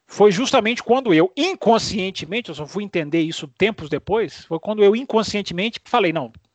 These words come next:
é, é, é esse esporte que eu quero acompanhar", porque como é que é? Que esporte é esse que,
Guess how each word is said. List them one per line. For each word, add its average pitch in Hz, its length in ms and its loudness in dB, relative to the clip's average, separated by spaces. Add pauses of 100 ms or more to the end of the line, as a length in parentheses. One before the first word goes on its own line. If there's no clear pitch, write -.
(200)
é, 131 100 -14
é, 147 560 -10
é - 20 4
esse 226 160 0
esporte 170 400 -2
que - 120 -6
eu 185 60 0
quero 160 220 0
acompanhar", 180 500 -2
porque - 360 -16
como 240 180 -8
é 370 60 -4
que - 120 -6
é? 151 60 0
Que - 120 -10
esporte 214 400 2
é 196 80 2
esse 165 300 -4
que, 139 300 -14